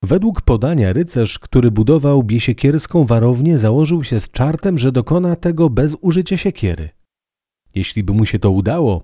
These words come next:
Boruta miał go obsypać najwspanialszymi skarbami tego świata. Rycerz bardzo uważał na to, aby żaden z robotników zatrudnionych przy budowie zamku nie użył zakazanego narzędzia.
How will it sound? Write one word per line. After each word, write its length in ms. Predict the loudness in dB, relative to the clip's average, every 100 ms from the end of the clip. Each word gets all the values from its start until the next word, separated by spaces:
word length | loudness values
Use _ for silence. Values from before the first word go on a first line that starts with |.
| -6
Boruta 420 | 0 2 2 0
miał 220 | 0 0
go 140 | 2 0
obsypać 540 | 0 -2 -2 -2 -2
najwspanialszymi 880 | -2 -2 -4 -2 0 -2 0 -2 -2
skarbami 540 | -2 -2 0 0 0
tego 240 | 0 0 -2
świata. 420 | -2 -6 -6 -14 -16 _ _ _ _ _ -4
Rycerz 400 | -2 2 0 0
bardzo 380 | -2 -4 0 2
uważał 480 | 2 0 2 2
na 160 | 4 0
to, 180 | 0 0
aby 180 | 2 2
żaden 400 | 2 0 0 2
z 60 |
robotników 600 | 2 2 2 -2 -2 0
zatrudnionych 600 | 0 2 0 2 0 -2
przy 180 | -4 -4
budowie 400 | -2 0 0 0
zamku 360 | 0 -2 0 0
nie 160 | 2
użył 320 | 2 2 0 0
zakazanego 600 | 0 0 0 0 0 2
narzędzia. 560 | 2 2 0 -2 -8